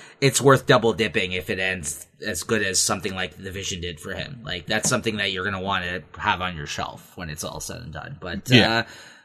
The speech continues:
Speaker 1: but yeah, like I said, one issue in, so who's to say it's gonna continue at this level of, uh, I, I,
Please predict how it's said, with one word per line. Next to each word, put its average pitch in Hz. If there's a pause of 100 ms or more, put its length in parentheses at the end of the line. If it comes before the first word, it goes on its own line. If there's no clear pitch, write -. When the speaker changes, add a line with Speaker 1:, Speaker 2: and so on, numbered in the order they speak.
(160)
Speaker 1:
but 143
yeah, 151
like 180
I 202
said, 175
one 165
issue 175
in, 104
so 117
who's 147
to 147
say 139
it's -
gonna 120
continue 127
at 127
this 127
level 127
of, 101
uh, 95 (400)
I, 160
I, 196